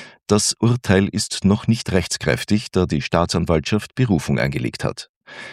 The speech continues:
Die Angeklagten hatten im September zweitausenddreiundzwanzig gemeinsam mit Mitgliedern der Gruppe Letzte Generation Farbe auf das Brandenburger Tor gesprüht, um auf die sogenannte Klimakrise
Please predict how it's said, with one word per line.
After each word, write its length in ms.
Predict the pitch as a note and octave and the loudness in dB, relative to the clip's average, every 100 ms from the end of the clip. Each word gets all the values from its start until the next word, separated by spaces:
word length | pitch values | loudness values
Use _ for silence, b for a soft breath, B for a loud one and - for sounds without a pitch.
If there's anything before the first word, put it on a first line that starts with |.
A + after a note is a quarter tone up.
| B B _ | B B _
Die 200 | G#2 G#2+ | 2 4
Angeklagten 800 | - B2 A2 G2+ G2+ - C3+ C3+ | 4 2 2 4 2 2 0 2
hatten 260 | A#2 - A#2 | 0 0 0
im 140 | G#2+ | 0
September 480 | - - G#2 G#2 G#2 | 0 -2 0 2 2
zweitausenddreiundzwanzig 1400 | - F#2 G2+ F#2+ G#2+ - E2 F2+ G2+ A2+ B2 - C3 - _ | 2 2 2 0 -2 0 0 2 2 0 -2 -2 -6 -8 _
gemeinsam 500 | - C2 D#2 F2 D#2 | -2 -2 0 -2 -2
mit 340 | D2 D2 - | -4 -8 -6
Mitgliedern 500 | F2+ G#2 - G#2 G#2+ | -2 -2 2 2 4
der 120 | G2+ F2+ | 4 2
Gruppe 380 | G2+ - G#2+ - | 0 2 0 0
Letzte 400 | E2 F#2+ - G2 | -4 -2 -2 -2
Generation 840 | F#2 F2 F2 E2+ - G2 A2 C#3+ B B B B | 0 2 0 0 2 4 4 2 B B B B
Farbe 540 | - F#2+ A2+ E2+ D2+ | -2 0 2 0 0
auf 160 | - - | -2 -2
das 260 | D#2+ - | -4 -2
Brandenburger 680 | - F2+ G2 G#2+ G2+ F#2+ F#2+ | 0 0 2 2 2 2 0
Tor 220 | - G#2 | 2 2
gesprüht, 600 | A2+ - G2+ B2 C#3 - | 2 -4 2 0 0 -8
um 180 | - G#2+ - | -2 -2 0
auf 180 | E2 | -6
die 240 | - F#2 - - | 0 -2 -2 -8
sogenannte 540 | - F#2 F2+ F2+ E2+ | -2 0 2 0 -2
Klimakrise 880 | - - A#2+ F#2+ D2+ - G2 G#2 A2+ | -8 0 4 4 2 0 0 2 0